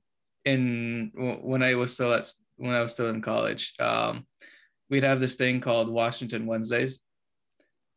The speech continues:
where there's a, there's a bunch of, like, restaurants on Washington Street, and on Wednesdays you could, like, go and, like, use your meal credit for, like, one of, for, like, one of the participating, like, restaurants.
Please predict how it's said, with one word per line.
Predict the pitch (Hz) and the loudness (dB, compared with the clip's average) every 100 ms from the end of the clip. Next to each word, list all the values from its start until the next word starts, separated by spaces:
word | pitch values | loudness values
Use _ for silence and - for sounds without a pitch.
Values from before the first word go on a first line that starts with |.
| _ | _
where | 135 127 123 120 - - | 2 4 6 4 2 -2
there's | 131 127 | 0 2
a, | 127 123 110 - | 4 6 4 2
there's | 135 135 | -2 0
a | |
bunch | 135 131 139 | 0 0 0
of, | 131 | -2
like, | 113 | -2
restaurants | 113 113 - 117 113 | 0 -4 0 -2 -2
on | 110 | -4
Washington | 113 117 - 113 | -2 -2 -2 -4
Street, | 107 - 123 135 - _ _ _ _ - | -6 0 0 0 -10 _ _ _ _ 0
and | 127 123 123 127 117 - | 4 4 4 2 -2 -2
on | 127 127 123 | 2 2 2
Wednesdays | 123 139 135 120 117 | 2 2 2 0 0
you | 127 | -2
could, | 127 120 | -2 0
like, | 120 107 117 | 2 2 0
go | 127 123 123 113 | 2 4 2 2
and, | 127 | 0
like, | 117 120 | -2 -2
use | 131 123 | -2 0
your | 117 | 0
meal | 123 120 | 2 0
credit | 113 117 117 113 - | 0 0 0 -2 -6
for, | 110 | -2
like, | 113 110 | -2 -2
one | 110 117 113 | -2 -2 -2
of, | - | -4
for, | - | -2
like, | 110 110 | -2 0
one | 120 | -2
of | 117 | -2
the | 113 113 117 - | 0 0 0 -4
participating, | - 113 117 110 117 123 | -4 -2 -4 -4 -4 -4
like, | 120 107 | -6 -4
restaurants. | 110 - 104 - - | -4 -2 -4 -4 -12